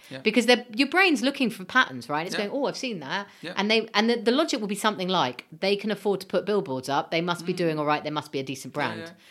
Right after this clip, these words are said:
Speaker 2: Someone wouldn't put the billboards
Speaker 1: Yeah.
Speaker 2: up if they
Speaker 1: We
Speaker 2: didn't
Speaker 1: just don't
Speaker 2: trust
Speaker 1: like
Speaker 2: it.
Speaker 1: new stuff either. We don't like change. We don't like new stuff. We like stuff that we've seen that's safe.
Speaker 2: Yeah.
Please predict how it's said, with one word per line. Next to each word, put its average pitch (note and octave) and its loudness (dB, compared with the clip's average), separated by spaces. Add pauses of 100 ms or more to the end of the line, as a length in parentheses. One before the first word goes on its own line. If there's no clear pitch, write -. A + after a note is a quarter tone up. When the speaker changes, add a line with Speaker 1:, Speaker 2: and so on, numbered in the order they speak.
Speaker 2:
Someone G3 2
wouldn't E3 -4
put E3+ -4
the E3+ -8
billboards D#3+ 0
Speaker 1:
Yeah. C3+ 0
Speaker 2:
up - -8
if D3 -14
they E3 -2
Speaker 1:
We D#3+ 2
Speaker 2:
didn't D3 -4
Speaker 1:
just - -6
don't E3+ 2
Speaker 2:
trust C3 -4
Speaker 1:
like A#2 -4
Speaker 2:
it. - -4
Speaker 1:
new G#3+ -8
stuff B2 -12
either. G3 -12
We - -10
don't B2 -8
like A#2 -14
change. C#3+ -10
We B2+ -18
don't C3+ -14
like - -16
new D3 -12
stuff. D3+ -14
We D3+ -10
like D3 -6
stuff D3 -8
that D3 -16
we've A#2+ -14
seen E3+ -8
that's - -12
safe. - -14
Speaker 2:
Yeah. F3 -4